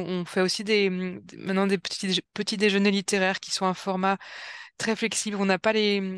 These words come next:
l'expertise, euh, de Patrick, euh, ou de Vincent. On, c'est juste un échange, euh, autour des lectures. Euh, chacun peut partager, euh, sur le livre, euh, qu'il a aimé le, le mois dernier ou autre. Donc, on, on le fait en présentiel à l'Alliance. Donc, n'hésitez pas à vous inscrire, euh,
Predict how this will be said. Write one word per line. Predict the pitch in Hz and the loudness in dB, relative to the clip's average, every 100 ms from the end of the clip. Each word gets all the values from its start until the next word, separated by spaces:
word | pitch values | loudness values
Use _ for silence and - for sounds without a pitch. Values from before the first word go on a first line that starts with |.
| 180 | -4
l'expertise, | 196 - 208 196 - 196 185 | -4 -2 -2 -2 -4 -6 0
euh, | 190 175 175 170 165 | 4 4 2 0 -2
de | 180 | -2
Patrick, | 185 180 - 180 - | -2 -2 -4 -8 0
euh, | 175 160 160 | 2 2 0
ou | 165 170 | -4 -4
de | 175 | 0
Vincent. | 170 180 - 196 | 0 0 0 0
On, | 190 170 | 2 0
c'est | - | -2
juste | 175 190 | -4 -2
un | 202 185 | 0 0
échange, | 180 - 190 175 | 0 0 0 0
euh, | 170 160 - - - - 165 | -2 -4 -8 -12 -14 -6 -2
autour | 175 170 196 | -2 0 0
des | 180 180 | 4 6
lectures. | 175 185 - - 190 190 | 6 2 0 -2 0 2
Euh, | 175 165 160 156 156 156 151 170 | 2 0 0 -2 -2 -2 -4 -2
chacun | - 170 190 | 0 0 -2
peut | 180 190 | -2 -2
partager, | 175 - 175 160 175 | -2 0 0 2 0
euh, | 156 147 - - | 0 -4 -10 -4
sur | - | 2
le | 180 175 | 4 4
livre, | 180 190 180 | 2 2 4
euh, | 175 165 165 165 160 | 4 4 2 0 -2
qu'il | 160 - | -6 -2
a | 175 | 0
aimé | 165 165 170 | 2 2 0
le, | 156 165 | 0 -2
le | 160 170 | -2 0
mois | 175 | 2
dernier | 170 170 175 175 180 | 4 2 4 4 4
ou | 170 | 2
autre. | 175 190 - | 0 -2 -4
Donc, | 185 165 | -6 -2
on, | 175 165 | -2 0
on | 180 | 0
le | |
fait | 170 - 180 | 0 2 2
en | |
présentiel | 165 180 180 170 190 | 2 0 0 0 0
à | |
l'Alliance. | 170 165 180 196 | 0 0 0 -2
Donc, | - 170 | -2 -4
n'hésitez | 170 160 - | -4 -4 -4
pas | 170 185 | 0 2
à | |
vous | 175 170 165 | 2 0 -2
inscrire, | 165 - - 180 | -4 -4 -4 -2
euh, | 170 | -2